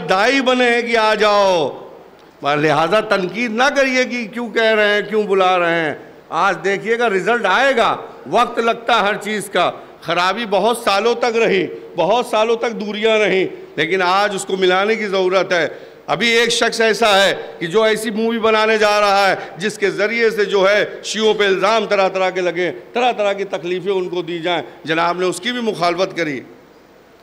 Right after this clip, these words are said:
वो इसलिए कि हिकमत भी ज़रूरी है। सारी तारीख़ में सब लोगों ने सबका किरदार पढ़ रखा है, जान रखा है। मुसीबत तो यही रही, तारीख़ की tragedy तो यही रही कि अहले बैत के फ़ज़ाइल छुपाए गए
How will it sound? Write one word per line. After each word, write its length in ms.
वो 180
इसलिए 440
कि 180
हिकमत 400
भी 160
ज़रूरी 460
है। 180
सारी 400
तारीख़ 420
में 120
सब 200
लोगों 260
ने 120
सबका 320
किरदार 440
पढ़ 200
रखा 340
है, 160
जान 300
रखा 320
है। 180
मुसीबत 480
तो 80
यही 300
रही, 160
तारीख़ 400
की 100
tragedy 440
तो 100
यही 240
रही 280
कि 340
अहले 320
बैत 260
के 100
फ़ज़ाइल 460
छुपाए 500
गए 220